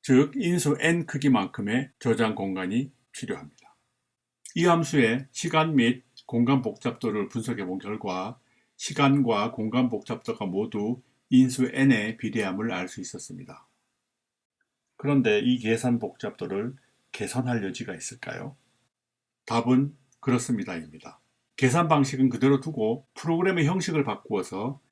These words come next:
사용하는 공간을 대폭 절약할 수 있습니다. 해답은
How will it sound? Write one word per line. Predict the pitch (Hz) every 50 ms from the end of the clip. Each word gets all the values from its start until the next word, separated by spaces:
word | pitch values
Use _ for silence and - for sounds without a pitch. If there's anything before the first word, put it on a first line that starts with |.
| _ _
사용하는 | - - 147 151 156 160 151 147 135 127 123
공간을 | 113 101 104 107 117 120 107 107 113 135 135
대폭 | 101 101 104 - - 131 120 -
절약할 | - 110 101 101 98 95 90
수 | - - -
있습니다. | - - - - - - - - - _ _ _ _ _ _ _ _ _ _ _ _ - -
해답은 | 160 151 151 131 123 139 160 165 -